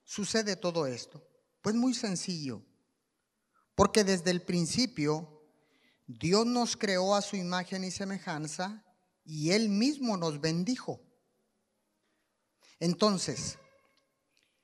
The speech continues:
algo que quiero hacer también hincapié o énfasis es que Dios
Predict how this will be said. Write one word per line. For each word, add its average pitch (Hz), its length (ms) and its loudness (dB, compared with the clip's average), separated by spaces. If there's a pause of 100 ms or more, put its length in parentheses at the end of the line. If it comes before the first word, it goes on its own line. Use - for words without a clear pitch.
(880)
algo 180 300 2
que 160 160 -2
quiero 233 240 0
hacer 214 320 0
también 185 680 -4 (380)
hincapié 170 600 0
o 170 160 2
énfasis 185 680 -6 (500)
es 190 220 -2
que 240 140 2
Dios 220 580 0